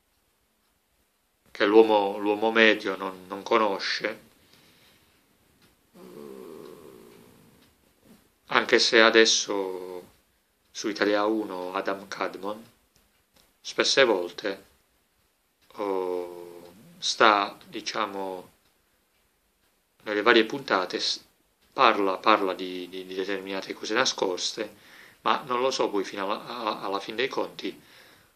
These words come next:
quanto, quanto le persone siano interessate davvero a queste cose, quanto le persone assimilino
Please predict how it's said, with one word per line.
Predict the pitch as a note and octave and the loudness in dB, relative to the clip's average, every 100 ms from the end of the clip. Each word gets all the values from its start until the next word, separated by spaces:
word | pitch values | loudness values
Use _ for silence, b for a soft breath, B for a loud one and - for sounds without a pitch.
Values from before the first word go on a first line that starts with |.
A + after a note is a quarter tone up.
| b _ _ _ _ - | b _ _ _ _ 4
quanto, | C3+ C3 A2+ G2+ A2 G2+ G2+ | 8 8 6 -2 0 -2 0
quanto | B2 A#2 - | 4 4 2
le | F#2+ | -4
persone | F#2+ G#2+ - G#2+ F#2+ | -4 -4 -4 -4 -4
siano | - G#2+ G2+ | 0 0 -2
interessate | F#2 G#2 F#2+ - A2 G2 G#2 | -6 -4 -4 0 2 2 0
davvero | G2+ F#2 G2 F#2 | -4 -2 -2 -2
a | |
queste | - A2+ - C3+ | -4 -6 -4 -4
cose, | G#2 F2 - - | -4 -6 -8 -12
quanto | - C3 A#2 G2 G2 | 0 2 2 0 -8
le | F#2+ | -4
persone | B2 - G2+ | -4 -4 -4
assimilino | F#2+ - - C#3 G#2 F#2 F#2 E2+ F#2 | -2 0 0 -2 -6 -10 -12 -12 -16